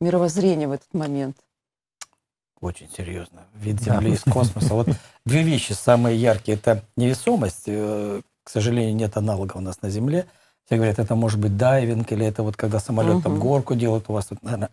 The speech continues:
Speaker 2: <clears throat> ан два как раз это те самолёты, которые провоцируют вот эту болезнь движения. Нет, реальная невесомость это совсем другое. Это удивительное чувство такой лёгкости, эйфории, возможности летать внутри станции.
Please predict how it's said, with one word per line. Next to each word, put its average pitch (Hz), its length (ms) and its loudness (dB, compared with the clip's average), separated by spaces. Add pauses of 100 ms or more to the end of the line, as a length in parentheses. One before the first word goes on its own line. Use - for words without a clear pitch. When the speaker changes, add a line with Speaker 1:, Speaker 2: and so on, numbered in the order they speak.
Speaker 2:
<clears throat> - 0 -
ан 127 360 2
два 120 200 2
как - 160 -10
раз 110 220 -2 (500)
это 104 260 -6 (300)
те - 100 -2
самолёты, 120 400 2
которые 107 300 0
провоцируют 113 640 0
вот 101 100 -6
эту 104 140 -2
болезнь 104 360 0
движения. 107 500 -2 (520)
Нет, 123 280 0
реальная 120 380 2
невесомость 117 640 0
это 101 180 -4
совсем 101 400 -4
другое. 98 320 -4
Это 101 140 -8
удивительное 110 460 -2
чувство - 300 -12
такой 113 200 -6
лёгкости, 113 680 -2
эйфории, 110 500 -2
возможности 104 640 -4
летать 110 460 -2 (440)
внутри 101 540 0
станции. 98 600 -6